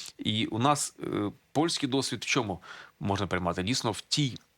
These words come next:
популяризаційній роботі, який робив імп польський, але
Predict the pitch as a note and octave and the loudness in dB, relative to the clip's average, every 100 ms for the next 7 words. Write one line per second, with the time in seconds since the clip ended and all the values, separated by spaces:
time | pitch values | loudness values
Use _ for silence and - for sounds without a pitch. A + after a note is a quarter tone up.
0 | _ - A#2+ B2 A#2 A#2 A2+ A2 G#2 - | _ 0 0 2 4 4 2 0 2 2
1 | B2+ A2 G2+ G2+ G2+ F3+ F#3 F#2+ F#2+ F#2 | 2 2 2 2 4 2 2 -2 -2 -2
2 | B2 G2+ G#2+ G#2+ F#2+ - G#2+ G#2 - - | 0 0 2 0 -2 -4 -2 -2 -4 0
3 | A2+ A#2+ - F3 G3 - - - - - | 2 2 0 -2 -4 -8 -14 -12 -12 -14
4 | _ - A2+ D#3 D3 | _ 2 4 4 4